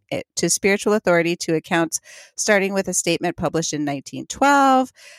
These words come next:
um, of a purported eighteen eighty-six divine revelation to then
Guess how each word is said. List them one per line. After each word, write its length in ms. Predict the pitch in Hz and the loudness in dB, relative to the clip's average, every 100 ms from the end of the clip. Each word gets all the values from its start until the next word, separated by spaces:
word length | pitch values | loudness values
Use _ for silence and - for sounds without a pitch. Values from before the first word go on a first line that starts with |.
| _ - | _ -2
um, 240 | 170 156 | 0 2
of 140 | 143 156 | 0 -2
a 80 | |
purported 540 | - 165 - 180 175 170 | -4 -4 -2 0 0 -2
eighteen 500 | - 220 - 226 220 - | -2 -4 -4 -4 -2 0
eighty-six 560 | 196 220 208 - 196 - | 2 2 2 0 -2 -2
divine 380 | 180 165 165 160 | -2 0 0 0
revelation 800 | 160 139 190 262 - 269 269 269 | -4 -2 0 0 2 2 2 0
to 360 | - 170 165 | -2 0 0
then 260 | 165 175 | 2 0